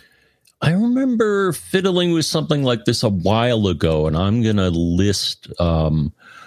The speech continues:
uh, applications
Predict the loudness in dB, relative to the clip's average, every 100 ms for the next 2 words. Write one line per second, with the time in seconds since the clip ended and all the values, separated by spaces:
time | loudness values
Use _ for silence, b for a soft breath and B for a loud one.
0 | B B _ _ -4 -4 -6 _ _ _
1 | _ _ _ -20 -20 _ _ _ _ _
2 | _ -6 -2 -2 0 -2 -2 -2 -2 0
3 | 0 -2 -4 -10 -16